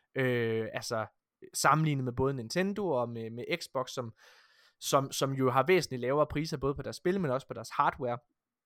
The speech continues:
Det er jo noget, som PlayStation skal gøre sig fortjent til at kunne opretholde.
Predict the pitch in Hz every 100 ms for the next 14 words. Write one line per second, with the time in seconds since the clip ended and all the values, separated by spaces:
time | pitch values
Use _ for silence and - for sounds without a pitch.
0 | _ - - - 180 175 202 190 165 190
1 | 160 - 165 175 - 139 135 123 - -
2 | 127 117 107 _ _ _ _ _ _ 156
3 | 131 - 135 139 - 240 160 - 143 139
4 | - - - - 156 160 107 104 - -